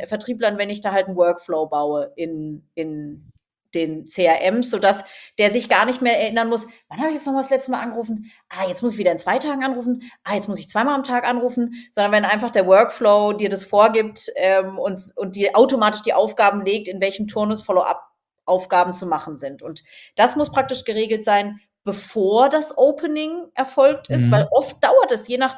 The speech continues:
Speaker 1: Entscheider, je nach Zielgruppe dauert es manchmal mehrere Anwahlen, bis ich überhaupt den initialen Opening Call habe. Dann brauche
Speaker 2: Mhm.
Speaker 1: ich auch eine Follow-up-Regel und ein Vorgehen von Opening zur Qualifizierung. Also es ist praktisch wie, ich bewege mich von so Maul-, Meilenstein zu Meilenstein. Und wenn ich dann check, Qualifizierung abgehakt,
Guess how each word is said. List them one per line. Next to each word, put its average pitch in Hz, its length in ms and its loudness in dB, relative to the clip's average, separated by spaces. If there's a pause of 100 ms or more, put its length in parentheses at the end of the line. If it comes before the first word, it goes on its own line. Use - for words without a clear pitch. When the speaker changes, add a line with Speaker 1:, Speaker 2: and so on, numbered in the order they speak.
Speaker 1:
Entscheider, 277 680 -2
je 240 100 -4
nach 240 220 -6
Zielgruppe 247 400 -6
dauert 220 280 -2
es 214 120 -10
manchmal 202 420 -6
mehrere 240 460 -4
Anwahlen, 208 400 -2
bis 202 120 -12
ich - 60 -18
überhaupt 196 400 -6
den 185 140 -6
initialen 214 480 -6
Opening 240 400 -2
Call 262 300 -2
habe. 285 320 -4 (420)
Dann 240 220 4
brauche 220 240 4
Speaker 2:
Mhm. - 60 -2
Speaker 1:
ich - 100 -4
auch - 100 -2
eine 220 100 -10
Follow-up-Regel 208 800 -2
und 196 180 -8
ein 208 60 -14
Vorgehen 190 480 -2
von 190 240 -2
Opening 202 480 -4
zur 185 160 -8
Qualifizierung. 226 800 -6 (440)
Also 202 180 -2
es 214 80 -6
ist 214 60 -10
praktisch 277 360 -4
wie, 277 120 -6
ich 240 140 -16
bewege 254 300 -6
mich 302 100 -12
von 247 160 -2
so 233 80 -2
Maul-, 240 400 0
Meilenstein 254 720 -2
zu 254 100 -10
Meilenstein. 165 640 -6
Und 175 80 -14
wenn 214 120 -4
ich 233 100 -6
dann 233 160 -2
check, - 380 -2
Qualifizierung 226 580 -4
abgehakt, - 600 -8